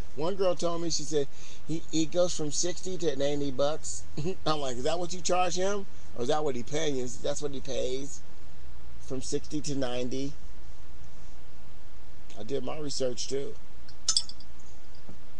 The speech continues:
How you gonna run a porn empire with prostitutes as your actresses? And you getting that from a drunk.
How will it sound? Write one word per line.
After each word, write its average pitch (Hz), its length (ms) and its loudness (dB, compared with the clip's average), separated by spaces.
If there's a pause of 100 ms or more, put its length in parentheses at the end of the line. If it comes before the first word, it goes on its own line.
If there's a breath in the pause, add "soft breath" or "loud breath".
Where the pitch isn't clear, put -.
(320)
How 113 100 0
you 131 100 0
gonna 139 200 0
run 131 120 0
a 120 60 0
porn 135 340 0
empire 110 520 0 (1500)
with 113 120 0
prostitutes 123 840 0 (880)
as 123 220 0
your 139 100 0
actresses? 117 640 0 (4000)
And 123 120 0
you 139 60 0
getting 135 280 0
that 143 180 0
from 131 200 0
a 120 60 0
drunk. 123 400 0